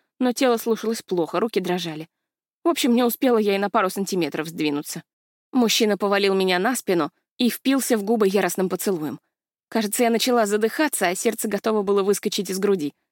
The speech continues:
Спустя долгую бесконечную секунду кто-то схватил мужчину за волосы и грубо оттащил от меня. "Ты — лицемерный урод! Теперь понимаю, почему отказался от нашей затеи.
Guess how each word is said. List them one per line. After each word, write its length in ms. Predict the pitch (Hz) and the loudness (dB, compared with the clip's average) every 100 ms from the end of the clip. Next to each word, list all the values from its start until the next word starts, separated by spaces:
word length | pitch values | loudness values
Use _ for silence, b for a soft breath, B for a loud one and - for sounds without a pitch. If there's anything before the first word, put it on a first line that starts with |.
| _ _ _ | _ _ _
Спустя 380 | - - 220 233 | -10 -6 -2 -2
долгую 560 | 202 190 247 190 196 190 | 0 2 2 4 4 4
бесконечную 640 | 190 - 220 214 - 190 | 0 0 0 0 0 -2
секунду 500 | 180 220 294 269 208 b b b | 0 -2 2 2 2 b b b
кто-то 340 | - 277 247 | -2 0 0
схватил 420 | 226 - 233 247 220 | 0 0 0 2 2
мужчину 360 | 208 - 214 | 2 2 0
за 180 | 202 277 | 2 2
волосы 320 | 233 180 196 | 2 2 0
и 20 | |
грубо 300 | 185 208 208 | 2 2 2
оттащил 500 | 190 - 208 - 165 | 0 0 -2 0 0
от 120 | 151 - | -2 -2
меня. 240 | 156 - _ _ _ _ _ | -4 -6 _ _ _ _ _
"Ты — 400 | 302 330 240 170 _ _ | 2 4 2 0 _ _
лицемерный 640 | 226 240 294 302 233 208 214 | -2 2 2 4 4 4 4
урод! 380 | 208 175 139 _ _ _ _ - | 4 2 -2 _ _ _ _ -8
Теперь 220 | 202 262 | -2 0
понимаю, 400 | 262 294 294 202 | 2 4 4 4
почему 300 | 208 247 285 | 2 2 2
отказался 520 | 196 - 190 185 170 185 | 2 0 0 2 2 0
от 80 | |
нашей 240 | 175 175 190 | 0 0 2
затеи. 460 | 196 180 180 143 | 2 2 2 0